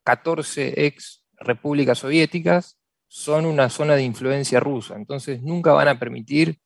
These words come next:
eh, una intromisión por parte de potencias, eh, extranjeras.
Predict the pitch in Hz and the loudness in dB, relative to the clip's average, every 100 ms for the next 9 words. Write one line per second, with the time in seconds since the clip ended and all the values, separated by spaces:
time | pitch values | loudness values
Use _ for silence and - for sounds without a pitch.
0 | _ _ _ 107 107 107 107 104 104 104 | _ _ _ -2 0 0 -2 -4 -6 -6
1 | 107 104 104 - _ _ _ _ _ _ | -8 -10 -12 -18 _ _ _ _ _ _
2 | _ _ - 131 127 123 117 123 123 127 | _ _ -14 -2 2 2 0 -4 -6 -6
3 | 127 117 143 156 160 160 143 123 - _ | -6 -6 -2 0 0 -2 -6 -10 -14 _
4 | 120 98 135 127 131 127 117 110 104 - | -10 2 2 4 2 0 2 0 -2 -8
5 | _ 113 127 127 127 113 104 - - 107 | _ -6 -2 0 0 0 -2 -16 -20 -20
6 | 110 110 117 - 120 113 180 139 104 _ | -20 -12 -12 -6 -6 0 2 2 -2 _